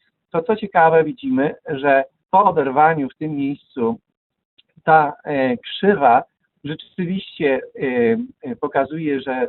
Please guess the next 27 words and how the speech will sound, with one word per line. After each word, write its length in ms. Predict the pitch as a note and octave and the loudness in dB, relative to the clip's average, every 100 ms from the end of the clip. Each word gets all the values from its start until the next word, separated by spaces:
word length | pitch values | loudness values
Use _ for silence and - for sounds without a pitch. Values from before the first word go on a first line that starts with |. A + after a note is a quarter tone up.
| - | -4
samolo-, 380 | C3+ C#3+ C#3+ C3+ - | -2 0 0 -2 -6
że 200 | C#3 B2+ | -10 -8
to 120 | B2+ | -8
s-, 400 | B2 _ - _ | -10 _ -20 _
skrzydło 380 | - D#3 C#3+ C3+ | -16 -12 -6 -2
leci 300 | C#3 D3+ - | -2 -6 -12
w 60 | - | -10
kierunku 520 | B2 E3+ F#3+ - A#2 | -6 -4 -6 -6 -4
lotu 260 | A#2 - | -4 -4
samolotu, 520 | - A#2 A2+ C3+ D#3+ G3+ | -8 -4 -2 -2 -2 -2
ale 200 | C#3+ C#3+ | -2 -2
również 460 | G3 E3 C#3 - _ _ _ - | -6 -8 -10 -10 _ _ _ -2
na 180 | C#3+ | 0
prawo 500 | D#3 D#3+ D#3 B2+ A2 - _ _ | 2 2 0 0 -4 -6 _ _
od 200 | D3+ - | -8 -8
swojej 480 | - C3+ A#2+ A#2 A#2+ - | -2 2 2 0 -6 -4
osi. 380 | B2+ - - _ _ _ _ _ _ _ _ _ _ _ | -4 -6 -16 _ _ _ _ _ _ _ _ _ _ _
Czyli 300 | - D3+ D3+ | -12 -6 -6
tak 240 | D3 G3+ G3+ _ | 0 0 0 _
to 120 | F3+ | -4
położenie 720 | F3 F3 D3+ C#3+ D#3+ D#3 C#3 | -2 2 2 4 2 2 2
tego 440 | B2 C#3 C3+ B2 A#2+ _ _ _ | -2 -4 -2 -2 -2 _ _ _
skrzydła 460 | _ - F#3 D#3+ D#3 | _ -8 -6 2 2
jest 280 | C#3 D#3 D#3 | 4 2 -2
możliwe. 500 | D3 C3+ C3+ A#2 - _ _ _ _ _ | -8 -8 -10 -10 -12 _ _ _ _ _
Tutaj, 400 | F#3 F3+ E3 D3+ - _ | -8 2 2 2 -2 _
e, 80 | - | -4